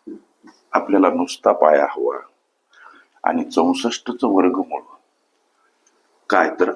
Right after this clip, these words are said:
आठ. हे उत्तर प्राप्त होते सेंटीमीटर मध्ये, म्हणजे हा पाया मिळाला किती, आठ सेंटीमीटर. लक्ष द्या, वर्तुळ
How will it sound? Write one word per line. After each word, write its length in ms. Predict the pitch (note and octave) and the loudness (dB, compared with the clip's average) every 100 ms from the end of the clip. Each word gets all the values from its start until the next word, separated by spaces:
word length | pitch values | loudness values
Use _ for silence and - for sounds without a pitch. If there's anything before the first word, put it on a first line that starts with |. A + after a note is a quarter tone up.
| - | 0
आठ. 180 | E2+ - - - - | 0 0 -8 -16 -10
हे 180 | G2 A2 G#2+ | 4 4 4
उत्तर 380 | G2 - - G#2+ | 0 -6 -2 -2
प्राप्त 400 | - E2+ - - | 0 -2 -2 -4
होते 400 | F2 D#2+ - F#2 | -6 -6 -4 -4
सेंटीमीटर 640 | - D2 C2+ E2+ F#2+ G2+ G#2+ | -4 -10 -12 -12 -14 -6 -4
मध्ये, 560 | F#2 E2 - _ - - - - - - - _ - - _ _ - C3+ | -2 -4 -10 _ -20 -20 -18 -18 -20 -20 -20 _ -20 -20 _ _ -4 0
म्हणजे 300 | C3+ F#2 A2 | 2 4 2
हा 240 | - F2+ | 2 2
पाया 380 | F#2 E2 E2+ F2+ | 2 2 4 4
मिळाला 440 | F2+ E2 C#2 - - _ _ _ | 2 0 -2 -4 -18 _ _ _
किती, 400 | - G2+ G#2+ G2+ - _ - | -10 -8 -8 -8 -10 _ -2
आठ 240 | E2 E2 | 2 2
सेंटीमीटर. 640 | - - C#2+ C2+ C2+ - _ _ _ _ _ _ _ _ - A#2+ _ _ _ _ _ _ _ - | 0 -12 -16 -16 -20 -20 _ _ _ _ _ _ _ _ -20 -20 _ _ _ _ _ _ _ -4
लक्ष 280 | F2 - - | -2 -2 -6
द्या, 200 | - - - _ _ _ _ _ _ _ _ _ _ _ _ _ _ _ _ _ _ | -8 -10 -14 _ _ _ _ _ _ _ _ _ _ _ _ _ _ _ _ _ _
वर्तुळ 380 | - A2 G#2+ C#3 | 4 4 6 4